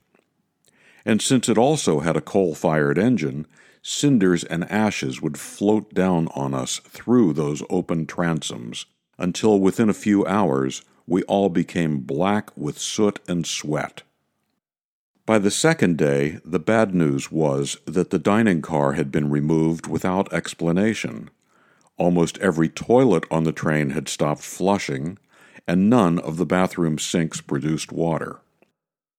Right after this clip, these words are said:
The good news was that the train made an infinite number of stops where we could all rush out to use the station bathrooms,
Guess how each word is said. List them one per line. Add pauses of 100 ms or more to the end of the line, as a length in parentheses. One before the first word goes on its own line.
(260)
The
good
news
was
that
the
train
made
an
infinite
number
of
stops
where
we
could
all
rush
out
to
use
the
station
bathrooms,